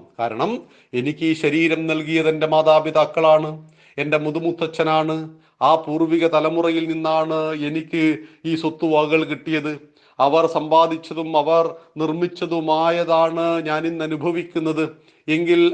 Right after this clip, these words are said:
അവരെ നന്ദിയോടെ സ്മരിക്കേണ്ടത് എൻ്റെ കടമയാണ്. അതാണ് മൂന്നാമത്തേത് പിതൃയജ്ഞം. നാലാമത്തേത് മനുഷ്യയജ്ഞമാണ്. എനിക്ക് മനുഷ്യനായിട്ട് ഇവിടെ ജീവിക്കുവാൻ ഞാൻ മാത്രം പോരാ.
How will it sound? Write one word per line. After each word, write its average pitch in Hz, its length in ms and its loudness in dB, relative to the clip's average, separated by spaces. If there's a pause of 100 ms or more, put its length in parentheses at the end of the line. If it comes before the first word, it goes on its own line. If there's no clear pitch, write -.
അവരെ 160 280 0
നന്ദിയോടെ 165 560 -2
സ്മരിക്കേണ്ടത് 156 680 -4
എൻ്റെ 143 200 -4
കടമയാണ്. 139 680 0 (400)
അതാണ് 143 320 4
മൂന്നാമത്തേത് 147 800 -2
പിതൃയജ്ഞം. 127 760 -4 (540)
നാലാമത്തേത് 190 800 2 (100)
മനുഷ്യയജ്ഞമാണ്. 135 1080 -4 (680)
എനിക്ക് 208 340 0
മനുഷ്യനായിട്ട് 233 640 -2
ഇവിടെ 208 240 -2
ജീവിക്കുവാൻ 185 640 -2
ഞാൻ 160 180 2
മാത്രം 160 400 4
പോരാ. 160 220 2